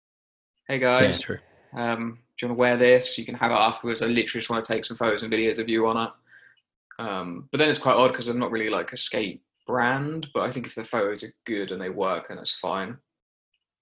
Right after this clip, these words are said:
Speaker 2: Yeah.
Speaker 1: Nah, it just goes back to what we said, doesn't it? Like, the risk stuff, like, it might not work. I might have wasted a
Speaker 2: Yeah,
Speaker 1: couple of
Speaker 2: but
Speaker 1: t-shirts, but
Speaker 2: Roll
Speaker 1: fuck
Speaker 2: the
Speaker 1: it.
Speaker 2: dice. And that's pictures. I don't think,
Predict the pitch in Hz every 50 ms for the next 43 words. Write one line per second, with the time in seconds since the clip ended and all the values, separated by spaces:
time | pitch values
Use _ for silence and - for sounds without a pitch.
0 | _ _ _ _ _ _ _ _ _ 180 165 160 156 147 139 139 _ _ _ _
1 | _ _ _ _ _ _ _ _ _ _ _ _ _ _ _ _ _ _ _ _
2 | _ _ _ - 190 185 180 - - - - 143 127 135 123 - - 117 95 113
3 | 131 123 120 120 117 123 107 104 101 107 113 113 117 110 113 - - - - -
4 | 117 117 117 113 - - 113 110 104 101 98 113 120 107 107 107 92 - 110 113
5 | 117 117 107 - - - 113 117 117 107 104 92 - - _ _ - _ _ _
6 | 120 113 117 123 120 - - 202 196 - - - - - - 127 120 - - -
7 | - - - 117 117 110 - - - - 113 101 101 92 - - _ _ - -
8 | - - - - - _ _ _ _ _ _ _ _ _ _ _ - 135 135 123
9 | - 123 123 120 127 - - - 151 202 269 - _ - 131 - - - 269 -
10 | - 170 170 208 185 180 175 175 135 120 - - - _